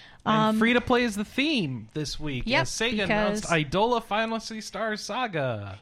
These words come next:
Speaker 2: Yay! Sega announced a new Phantasy Star game!
Speaker 1: Free to play for I O S and Android.
Speaker 2: Nope.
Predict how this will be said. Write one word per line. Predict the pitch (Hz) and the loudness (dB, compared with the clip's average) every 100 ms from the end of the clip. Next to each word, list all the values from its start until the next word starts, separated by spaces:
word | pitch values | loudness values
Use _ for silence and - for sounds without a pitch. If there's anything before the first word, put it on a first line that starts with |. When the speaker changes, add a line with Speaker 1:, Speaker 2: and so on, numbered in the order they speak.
| - | -2
Speaker 2:
Yay! | 359 403 403 381 | 4 4 4 4
Sega | 349 370 392 349 | 2 2 4 4
announced | 339 359 359 339 | 6 4 4 0
a | |
new | 349 349 | -2 2
Phantasy | 359 349 330 320 | 2 4 2 -2
Star | - 311 285 | 0 2 2
game! | 269 277 269 254 247 220 | 2 2 2 2 2 2
Speaker 1:
Free | 254 | 0
to | 233 | -2
play | - 233 233 | -2 0 0
for | - 151 | -2 0
I | 208 | 2
O | 214 | 2
S | 208 | -2
and | 214 196 | -2 -2
Android. | 170 147 135 123 113 | -2 -2 -2 0 0
Speaker 2:
Nope. | 254 269 285 - | 0 0 0 -2